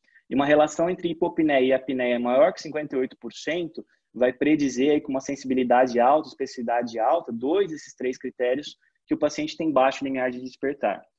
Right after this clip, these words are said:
Ou seja, um paciente que não é grave, tá? I H abaixo de trinta, não dessatura tanto, o nadir maior que oitenta e dois por cento, e a relação, é, predomínio de hipopneias, muito provavelmente o fenótipo dele é de baixo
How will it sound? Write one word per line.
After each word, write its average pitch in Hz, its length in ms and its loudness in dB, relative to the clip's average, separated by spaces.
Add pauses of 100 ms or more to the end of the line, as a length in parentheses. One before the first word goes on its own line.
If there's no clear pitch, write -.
(160)
Ou 180 100 0
seja, 127 320 2
um 127 60 -6
paciente 147 340 0
que - 120 -6
não 165 180 0
é 220 60 -2
grave, 139 520 4 (160)
tá? 120 320 -4 (300)
I 120 100 -4
H 120 200 0
abaixo 113 320 -2
de 147 80 -6
trinta, 175 500 -10 (260)
não 135 240 -4
dessatura 165 480 -2
tanto, 135 520 -2
o 135 40 -14
nadir 131 440 0
maior 120 280 -2
que 131 80 -6
oitenta 120 280 -6
e - 20 -6
dois 123 220 -2
por - 180 -10
cento, 165 400 -4 (320)
e 131 80 4
a 135 60 4
relação, 160 800 2
é, 117 220 -4
predomínio 139 580 -2
de 127 120 -6
hipopneias, 143 600 -4
muito 151 240 -4
provavelmente 143 500 0
o - 60 -18
fenótipo 135 500 0
dele 120 240 0
é 131 40 0
de 131 100 -8
baixo 120 420 -2